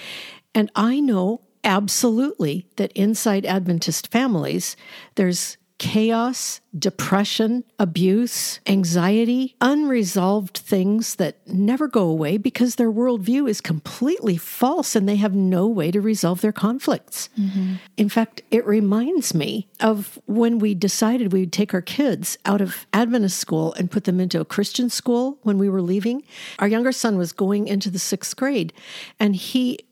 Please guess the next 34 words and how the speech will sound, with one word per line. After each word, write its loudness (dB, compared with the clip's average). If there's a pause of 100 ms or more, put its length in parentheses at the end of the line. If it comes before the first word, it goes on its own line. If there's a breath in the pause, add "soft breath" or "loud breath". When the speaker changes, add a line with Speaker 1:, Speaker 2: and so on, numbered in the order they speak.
Speaker 1:
was 0
upset 0
at -2
changing 2
schools. 0
And 2
I 2
sat 0
him 0
down 2
and -2
said, -2 (460 loud breath)
"So 2
why 2
do 0
you 2
think 0
we 4
want -2
to -2
change 0
schools 0
for -2
you?" -2
"Because -6
it's -8
Adventist." -8
I 2
said, -2
"Well, 0
what's -2
wrong 0 (200 loud breath)
with 4
Adventist?" 0